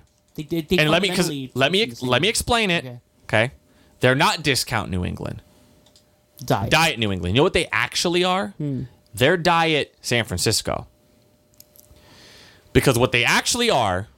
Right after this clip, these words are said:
Speaker 2: is a very talented defense. Okay, not as talented. Again, it's diet San Fran.
Speaker 1: Right, we're
Speaker 2: They're
Speaker 1: diet.
Speaker 2: not as talented,
Speaker 1: Right, it's just like that,
Speaker 2: but
Speaker 1: but
Speaker 2: they're
Speaker 1: less.
Speaker 2: talented.
Speaker 1: Right.
Speaker 2: Right. On offense,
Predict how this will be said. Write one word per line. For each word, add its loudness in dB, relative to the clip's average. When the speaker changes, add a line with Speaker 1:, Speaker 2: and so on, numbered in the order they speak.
Speaker 2:
is -2
a 0
very 0
talented -2
defense. -4
Okay, 0
not 4
as 0
talented. -2
Again, 0
it's -8
diet 0
San 0
Fran. -8
Speaker 1:
Right, 0
we're 2
Speaker 2:
They're 2
Speaker 1:
diet. 0
Speaker 2:
not -18
as 0
talented, -2
Speaker 1:
Right, -2
it's -8
just -10
like -8
that, 0
Speaker 2:
but 2
Speaker 1:
but -4
Speaker 2:
they're 2
Speaker 1:
less. -2
Speaker 2:
talented. -2
Speaker 1:
Right. -2
Speaker 2:
Right. 2
On 4
offense, 0